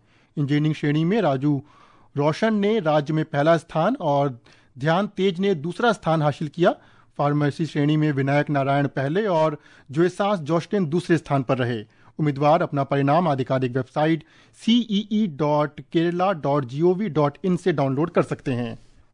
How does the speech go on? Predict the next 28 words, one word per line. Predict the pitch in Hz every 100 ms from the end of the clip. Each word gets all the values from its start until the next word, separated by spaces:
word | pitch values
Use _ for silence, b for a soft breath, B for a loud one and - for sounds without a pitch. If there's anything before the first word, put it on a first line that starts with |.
| -
महाराष्ट्र | 151 190 220 226
में | 226 233
कल | 208 208
होने | 190 202
वाली | 196 190 208
शिक्षक | - 190 - 196 -
पात्रता | 160 156 151 175 175
परीक्षा | 165 151 - 180 170
टीईटी | 175 190 202 185 180 185
का | 165 175 170
प्रश्न | 170 151 160
पत्र | 160 160 160
लीक | 147 160
होने | 156 151
के | 147
बाद | 147 147 151 -
परीक्षा | 139 - 147
स्थगित | 131 - 143 151
कर | 160
दी | 147 151
गई | 147
है। | 147 226 b b b b b -
राज्य | 139 139 147
परीक्षा | 143 139 - 147
परिषद | 143 127 160
ने | 147
बताया | 135 - 143 151
कि | -